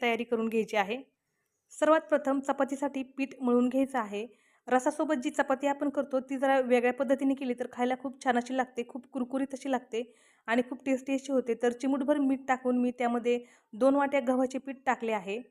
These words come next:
पिठामध्ये मावेल असं आपल्याला पाणी घालायचं आहे.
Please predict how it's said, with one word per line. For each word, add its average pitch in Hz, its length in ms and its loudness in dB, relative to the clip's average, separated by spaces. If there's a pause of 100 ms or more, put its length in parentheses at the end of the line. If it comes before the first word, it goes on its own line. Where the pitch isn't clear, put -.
(680)
पिठामध्ये 330 540 4
मावेल 269 460 6
असं 277 220 -2
आपल्याला 277 300 2
पाणी 247 320 2
घालायचं 262 400 0
आहे. 202 240 -4